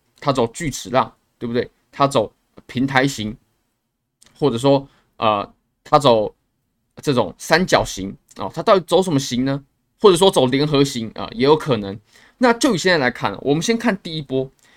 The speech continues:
第一波如果说它走的是三浪的话，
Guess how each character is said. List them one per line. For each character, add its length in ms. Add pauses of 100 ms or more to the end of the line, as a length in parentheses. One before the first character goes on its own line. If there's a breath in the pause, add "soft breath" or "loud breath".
(220 soft breath)
第 140
一 40
波 240
如 100
果 80
说 140
它 120
走 220
的 60
是 100
三 300
浪 180
的 60
话， 240